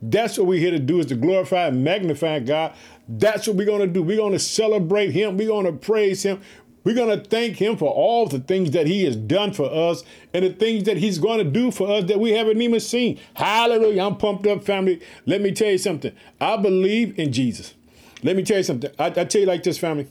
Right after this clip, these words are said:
When you begin to walk by faith and not by sight, you begin to see God can do things. And what really happened is, yo, you had the faith to believe God, and God can change things. And guess what? And if you take that faith and you walk in it,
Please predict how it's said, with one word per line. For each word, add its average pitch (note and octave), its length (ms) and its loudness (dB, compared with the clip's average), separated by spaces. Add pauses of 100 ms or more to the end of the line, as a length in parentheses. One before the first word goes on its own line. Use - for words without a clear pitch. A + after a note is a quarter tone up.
(1080)
When D3+ 120 0
you G#3+ 80 2
begin G#3+ 380 0
to G#3 100 -2
walk D#3+ 400 0
by E3+ 160 0
faith F#3+ 400 -2
and D3 100 0
not E3+ 240 -4
by D3+ 140 0
sight, D3+ 400 -4 (540)
you G3+ 160 0
begin G#3+ 400 2
to F#3 100 2
see - 680 -2 (480)
God G3+ 320 0
can D3+ 200 -2
do G#3 220 0
things. F#3 300 -2
And F3 80 0
what F3 80 -2
really G#3 180 2
happened F#3+ 380 0
is, E3+ 300 -2 (460)
yo, G#3+ 380 -2 (320)
you A3 220 2
had A#3 180 0
the G3+ 80 0
faith A#3 360 -2
to G3+ 60 0
believe G3 520 0
God, F#3+ 360 -2
and D3+ 200 -2
God G3 300 -2
can C#3+ 120 -2
change G3 400 -2
things. E3 300 -4
And C#3 160 -2
guess G#3 240 -2
what? C3 160 -4 (320)
And D3 100 0
if C3+ 80 0
you A3 140 0
take A3+ 300 -2
that G3+ 220 0
faith - 380 -4
and C#3+ 140 -2
you F#3+ 100 0
walk D3+ 480 -2
in B2+ 140 -4
it, - 100 -16